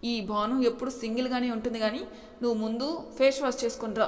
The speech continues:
నేను ఈ లోపు ఆవిరి పట్టించుకొని బజ్జీలు తీసుకొని వస్తాను అంటుంది. భాను, "హా, చెప్పే, బజ్జీలతో పాటు నువ్వు ఇంకొకటి మర్చిపోయావే." "ఏంటే?" "అదే అల్లం టీ." "అది లేకుండా ఎలా?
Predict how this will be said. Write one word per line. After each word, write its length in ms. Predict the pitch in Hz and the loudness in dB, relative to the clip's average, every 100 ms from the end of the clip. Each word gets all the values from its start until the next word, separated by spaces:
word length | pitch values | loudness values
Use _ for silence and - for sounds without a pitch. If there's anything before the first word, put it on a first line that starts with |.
| - | 0
నేను 200 | 214 220 | -2 -2
ఈ 60 | 226 | 0
లోపు 260 | 226 233 262 | 2 2 2
ఆవిరి 300 | 226 233 254 | 2 2 0
పట్టించుకొని 520 | 220 233 220 247 262 | -2 -2 -4 -2 0
బజ్జీలు 360 | 233 220 262 | 2 2 0
తీసుకొని 340 | 247 226 240 226 | -2 -4 -4 -2
వస్తాను 300 | 220 233 214 - | -2 -2 -4 -8
అంటుంది. 320 | 214 220 220 - - - - - - - | -8 -4 -4 -6 -14 -18 -20 -20 -20 -14
భాను, 400 | 190 220 220 240 254 233 - - - - - - | -2 4 4 6 4 2 -2 -8 -12 -16 -16 -4
"హా, 160 | 214 214 220 185 - | 4 8 8 4 2
చెప్పే, 320 | 208 202 254 233 214 - - - - - | 0 4 4 6 4 -2 -8 -10 -10 -6
బజ్జీలతో 640 | 208 208 202 226 240 254 | 6 6 6 2 2 2
పాటు 300 | 240 220 226 | 6 6 6
నువ్వు 220 | 269 254 | 2 2
ఇంకొకటి 400 | 240 226 247 247 | 0 4 4 4
మర్చిపోయావే." 760 | 226 220 226 - 254 247 233 226 - - - - - - - | 2 2 0 0 2 4 4 2 0 -8 -10 -12 -14 -16 -6
"ఏంటే?" 460 | 202 220 240 233 220 220 220 - - - - - | 0 0 2 4 4 4 0 -4 -10 -12 -14 -6
"అదే 480 | 208 220 214 254 - 220 | 4 4 6 6 4 2
అల్లం 380 | 220 240 262 | 2 4 2
టీ." 180 | 254 233 208 - - - - - - - | 2 0 -2 -8 -14 -16 -18 -20 -12 0
"అది 200 | 208 208 | 0 2
లేకుండా 420 | 202 214 240 247 | 0 0 -2 0
ఎలా? 300 | 233 226 233 | 0 2 2